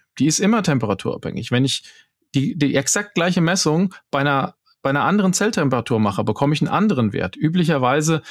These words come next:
wenn ich die Zelltemperatur erhöhe, steigt die Kapazität, weil ich eben,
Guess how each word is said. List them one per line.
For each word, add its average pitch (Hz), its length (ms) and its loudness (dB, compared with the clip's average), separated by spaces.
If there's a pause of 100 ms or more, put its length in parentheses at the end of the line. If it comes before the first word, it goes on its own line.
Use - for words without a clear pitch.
(200)
wenn 135 180 2
ich 135 120 -2
die 135 100 -4
Zelltemperatur 131 840 0
erhöhe, 156 760 2 (260)
steigt - 540 -4
die 139 60 0
Kapazität, 135 800 -2
weil 120 160 2
ich 123 160 -4
eben, 127 340 2